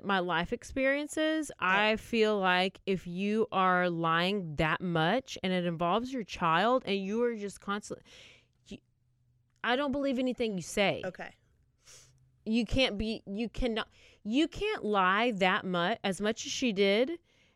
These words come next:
Speaker 1: and then come out and try to say, like, you're telling your truth, because it's still a lie.
Speaker 2: Yeah. Yeah. Okay. I like it.
Speaker 1: So
Speaker 2: I
Speaker 1: there
Speaker 2: try
Speaker 1: you
Speaker 2: to
Speaker 1: go.
Speaker 2: go in. I would do the opposite.
Speaker 1: I
Speaker 2: I tr-
Speaker 1: typically do try to go in like that, but I, at this, no, I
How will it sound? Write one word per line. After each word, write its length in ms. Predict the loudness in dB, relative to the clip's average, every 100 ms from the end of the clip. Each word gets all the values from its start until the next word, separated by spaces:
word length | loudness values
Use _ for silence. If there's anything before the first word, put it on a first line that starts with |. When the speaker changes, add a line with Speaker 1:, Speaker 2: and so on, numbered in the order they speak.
| _ 2
Speaker 1:
and 220 | 2 4
then 240 | 2 2
come 240 | 0 0 2
out 200 | 2 0
and 80 | -2
try 180 | 0 0
to 100 | -2
say, 360 | -2 0 2
like, 220 | 0 -4 -4
you're 120 | -6
telling 340 | -6 -6 -6
your 120 | -6 -8
truth, 480 | -2 0 0 -2 -6
because 280 | -2 -2
it's 180 | -4 -8
still 340 | -6 4 4 4
a 60 |
lie. 480 | 0 -6 -8 -14 -16 _
Speaker 2:
Yeah. 180 | -14 -14 -16 _ _ _
Yeah. 60 | -18 -18 _ _ -18
Okay. 260 | -14 -12 -14 _
I 40 | -12
like 220 | -10 -12
it. 120 | -16 -18 _ -20 -20
Speaker 1:
So 140 | -8 -4
Speaker 2:
I 80 |
Speaker 1:
there 80 | -2
Speaker 2:
try 80 | -2
Speaker 1:
you 40 | -4
Speaker 2:
to 60 |
Speaker 1:
go. 180 | -2 -2
Speaker 2:
go 60 | 0
in. 400 | 0 -2 -4 -8 -18 -20 -4
I 100 | -4
would 120 | -2
do 100 | -4
the 80 | -2
opposite. 380 | -2 -2 -4 -2
Speaker 1:
I 40 | -2
Speaker 2:
I 20 |
tr- 180 | 0 0
Speaker 1:
typically 340 | 0 2 0
do 160 | 2 0
try 160 | 2 2
to 80 | 2
go 200 | 2 2
in 60 |
like 140 | 0 -2
that, 200 | -2 -2
but 120 | -4
I, 100 | -6 -8
at 200 | -8 -4
this, 240 | -2 -2 -6
no, 240 | -8 -8
I 40 | -8